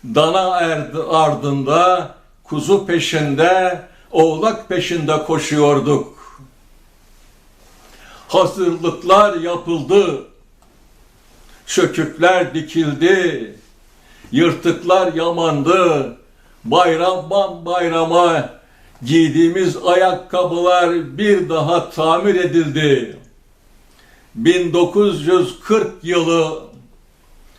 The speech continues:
bir yaz sabahı köyümüzden seçilen üç çocukla yollara koyulduk.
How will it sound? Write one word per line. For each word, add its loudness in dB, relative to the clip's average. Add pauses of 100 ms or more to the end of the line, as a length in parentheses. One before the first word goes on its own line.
(140)
bir 6
yaz 0
sabahı -2 (2500)
köyümüzden 2
seçilen -2 (1000)
üç 0 (140)
çocukla 0 (1400)
yollara 2
koyulduk. -4